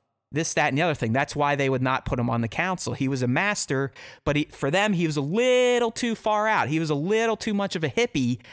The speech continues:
to be on the council." They were all politicized, right? You know, e-, even look at Kenobi. He brings up Kenobi. The first time Kenobi meets Anakin, he's essentially like, "We gotta take on another piece of shit life form."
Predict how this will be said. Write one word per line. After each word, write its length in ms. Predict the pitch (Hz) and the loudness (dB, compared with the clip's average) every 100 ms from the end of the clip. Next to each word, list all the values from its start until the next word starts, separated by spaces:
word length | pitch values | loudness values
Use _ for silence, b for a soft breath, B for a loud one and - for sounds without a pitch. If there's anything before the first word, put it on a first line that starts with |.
| B B - _ | B B -20 _
to 80 | - | -4
be 280 | 131 170 170 | -2 0 2
on 200 | 156 151 | 0 0
the 80 | 131 | -2
council." 600 | 185 190 185 - 78 - | -2 -2 -2 -4 -6 -10
They 280 | 127 139 170 | -4 0 2
were 180 | 185 143 | 2 2
all 180 | 151 156 | 2 0
politicized, 880 | - 147 180 185 - 113 85 67 123 | -2 -2 0 0 0 -2 -2 -4 -2
right? 260 | 143 170 - | 0 -2 -6
You 160 | 120 | -4
know, 260 | 135 139 123 | -2 0 0
e-, 80 | 143 | -2
even 360 | 147 165 170 | -2 -4 -2
look 140 | 165 170 | -2 -4
at 120 | 151 | -6
Kenobi. 480 | - 143 175 180 117 | -4 0 0 0 0
He 100 | 120 | -2
brings 280 | 143 156 151 | -2 -2 -2
up 120 | 156 | -2
Kenobi. 420 | - 147 185 151 110 B B | -2 -2 0 -2 -4 B B
The 100 | 156 | -4
first 260 | 202 202 - | -2 0 0
time 200 | 190 170 | 0 0
Kenobi 360 | 180 190 180 | 0 0 0
meets 220 | 175 175 180 | 0 0 0
Anakin, 500 | 165 202 208 180 165 | -2 -2 -2 -2 -2
he's 140 | 165 | 0
essentially 380 | 165 185 190 185 | 0 -2 -2 -2
like, 280 | 170 151 - - B _ | 0 -2 -6 -20 B _
"We 120 | 131 | -2
gotta 200 | 165 180 | 2 2
take 300 | 170 170 170 | 0 0 0
on 200 | 175 170 | 0 0
another 460 | 160 147 165 170 151 | 0 0 0 0 -2
piece 340 | 120 - 170 170 | -4 -4 -2 0
of 40 | |
shit 220 | - 175 | 0 0
life 240 | 151 139 175 | 0 0 0
form." 440 | - 202 208 220 | 0 0 0 -2